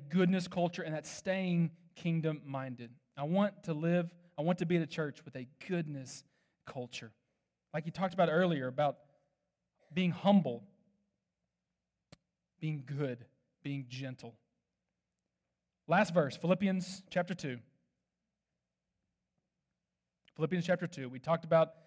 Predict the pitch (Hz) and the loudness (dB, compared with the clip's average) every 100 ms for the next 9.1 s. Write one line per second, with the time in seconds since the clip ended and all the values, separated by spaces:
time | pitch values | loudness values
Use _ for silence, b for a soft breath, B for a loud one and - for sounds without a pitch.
0 | b b 170 202 185 196 185 190 175 202 | b b 4 4 4 2 4 2 0 2
1 | 190 185 196 180 175 - _ _ - 160 | 6 6 6 2 2 -4 _ _ 2 6
2 | 165 165 - 170 156 151 147 214 170 131 | 6 4 8 10 10 8 6 6 6 0
3 | 104 180 135 127 - _ _ _ _ _ | -2 -4 -4 -8 -14 _ _ _ _ _
4 | - 165 160 180 170 202 202 185 254 262 | -6 -2 -2 0 2 2 2 2 4 4
5 | 254 196 180 202 185 170 147 226 220 214 | 4 4 2 4 4 4 0 0 2 2
6 | 202 208 202 208 190 180 170 160 - 151 | 4 4 2 2 2 4 4 2 -2 -8
7 | 156 151 147 180 180 175 180 175 - - | -4 -4 2 4 6 6 8 6 2 -20
8 | _ 151 165 165 160 160 165 147 139 127 | _ 0 4 6 4 2 -2 -4 -4 -8